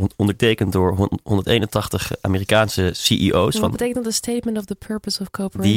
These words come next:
Speaker 1: Die, ehm, zij gaat, de, waar, de,
Speaker 2: Ja.
Speaker 1: waar het om gaat is
Speaker 2: Ja.
Speaker 1: dat, eh,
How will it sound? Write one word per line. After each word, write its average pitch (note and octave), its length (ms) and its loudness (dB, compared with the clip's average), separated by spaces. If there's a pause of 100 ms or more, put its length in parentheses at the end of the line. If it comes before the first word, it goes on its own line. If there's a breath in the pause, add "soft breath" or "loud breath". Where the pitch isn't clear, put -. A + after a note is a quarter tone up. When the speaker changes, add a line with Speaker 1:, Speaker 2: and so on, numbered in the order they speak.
Speaker 1:
Die, - 120 -2
ehm, G2 760 4 (160)
zij - 160 -4
gaat, - 280 -2
de, - 160 -4 (140)
waar, G2+ 220 2 (100)
de, F#2+ 80 -2
Speaker 2:
Ja. F#2+ 160 0
Speaker 1:
waar G2+ 100 -2 (100)
het - 80 -2
om G#2 60 0
gaat C3 280 2
is - 100 -2
Speaker 2:
Ja. G2+ 60 2
Speaker 1:
dat, A3 160 0 (760)
eh, G#2 280 0